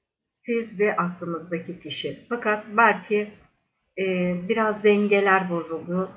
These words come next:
bir sıkıntılar oldu. E, biraz hani belki de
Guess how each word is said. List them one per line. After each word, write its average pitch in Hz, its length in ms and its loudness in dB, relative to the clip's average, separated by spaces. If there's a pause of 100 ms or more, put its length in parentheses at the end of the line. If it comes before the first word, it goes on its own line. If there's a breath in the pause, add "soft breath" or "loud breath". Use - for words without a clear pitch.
(140)
bir 196 120 -4
sıkıntılar 202 800 0
oldu. 170 500 -4 (760 soft breath)
E, 165 40 0 (1080)
biraz 220 420 4
hani 202 340 -2
belki 202 360 2
de 214 200 2